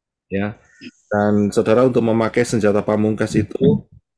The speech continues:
ya, ada syaratnya. Syaratnya adalah saudara harus penuh dengan pola dafar Elohim yang benar. Ya, jadi tidak tertipu dengan pengajaran-pengajaran dan potong ayat.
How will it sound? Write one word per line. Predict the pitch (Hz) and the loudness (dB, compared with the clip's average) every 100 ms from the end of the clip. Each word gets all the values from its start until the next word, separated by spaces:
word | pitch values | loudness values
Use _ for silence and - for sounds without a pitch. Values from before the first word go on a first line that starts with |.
| _ _ _ | _ _ _
ya, | 104 107 | -4 -4
ada | - 107 | -4 -2
syaratnya. | 101 107 101 98 113 107 82 95 | 0 0 2 0 0 -2 -2 -2
Syaratnya | 107 101 98 120 120 | 0 0 0 -2 0
adalah | 95 101 139 160 - _ _ _ _ _ _ | 0 0 -2 -6 -12 _ _ _ _ _ _
saudara | - 101 101 113 | -4 0 2 2
harus | 104 104 98 110 127 - | 2 0 2 4 2 2
penuh | - 107 113 120 120 | -2 -2 2 0 0
dengan | 101 98 107 120 135 139 151 - _ - - _ _ | 0 0 0 0 0 -2 -6 -12 _ -20 -20 _ _
pola | 120 120 117 123 123 123 117 - _ _ _ | 4 6 6 6 4 2 -2 -10 _ _ _
dafar | 104 101 - 110 101 | 0 0 2 0 2
Elohim | 104 107 101 - 110 110 113 | 2 2 0 0 0 2 2
yang | 104 95 - | 0 -2 -4
benar. | 85 82 80 - _ _ _ _ _ _ _ | -8 -8 -10 -18 _ _ _ _ _ _ _
Ya, | 98 92 95 - - _ | -6 -4 -6 -14 -20 _
jadi | - 120 120 | 0 0 0
tidak | 110 107 - - | 2 0 0 -2
tertipu | 107 - 117 - 131 135 | -2 0 -2 2 2 4
dengan | 110 104 110 | 2 0 -2
pengajaran-pengajaran | 101 104 98 101 98 92 98 98 101 101 117 | -2 -4 -2 -2 -2 -2 -4 -4 -2 -2 0
dan | 101 | -2
potong | 87 101 104 92 | -2 -2 -2 -4
ayat. | 104 92 | -2 -2